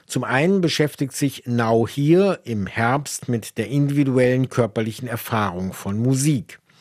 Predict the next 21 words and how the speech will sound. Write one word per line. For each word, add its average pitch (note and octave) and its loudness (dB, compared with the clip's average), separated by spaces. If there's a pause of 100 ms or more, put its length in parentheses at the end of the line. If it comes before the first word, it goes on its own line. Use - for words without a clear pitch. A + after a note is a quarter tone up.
(260)
Dagegen A2+ 0
wagt A2+ -4
Unter G#2+ -2
Sternen D3 2 (320)
den C#3+ 0
Blick C3 -2
aus C#3 0
dem E3 0
All B2 2 (220)
auf - -12
das A#2+ -4
Menschsein. - -2 (920)
Eine D3+ 4
neue B2 4
Reihe B2+ 2
wird D#3 2
es D#3 -2
auch D3+ 2
geben. - -6
Noch - -14
einmal A#2 0